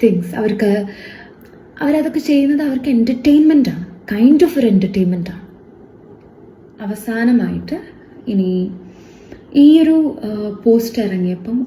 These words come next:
ഒത്തിരി ചാനൽസ് എന്നെ കോണ്ടാക്ട് ചെയ്തിരുന്നു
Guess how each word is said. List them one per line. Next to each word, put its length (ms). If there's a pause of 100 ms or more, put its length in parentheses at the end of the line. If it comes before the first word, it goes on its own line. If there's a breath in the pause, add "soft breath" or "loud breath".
ഒത്തിരി 720 (460)
ചാനൽസ് 680 (500 loud breath)
എന്നെ 420 (100)
കോണ്ടാക്ട് 400
ചെയ്തിരുന്നു 600